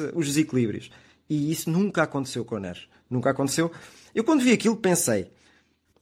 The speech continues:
Espanha, Vicente Del Bosque,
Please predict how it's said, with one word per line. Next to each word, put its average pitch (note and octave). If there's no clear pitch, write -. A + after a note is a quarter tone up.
Espanha, G2
Vicente G#3
Del E3
Bosque, G#2